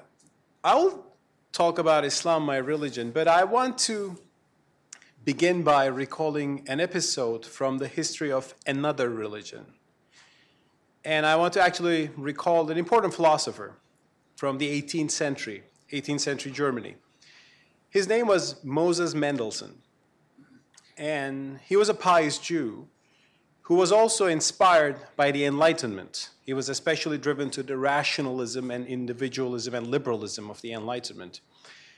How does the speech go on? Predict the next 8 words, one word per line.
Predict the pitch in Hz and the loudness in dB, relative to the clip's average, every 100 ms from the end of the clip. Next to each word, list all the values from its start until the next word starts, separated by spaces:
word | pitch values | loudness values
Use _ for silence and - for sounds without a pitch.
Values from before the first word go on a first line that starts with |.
| _ _ _ - | _ _ _ 0
And | 226 220 208 175 | 4 4 2 -2
with | 180 233 | 2 2
his | 208 | 4
writings, | 214 262 294 - | 4 4 4 -2
he | 214 | 0
wanted | 208 208 | 0 0
to | 196 185 | 0 0
synthesize | - - 160 - 175 - 135 120 120 - | 2 4 2 2 0 2 2 0 -4 -6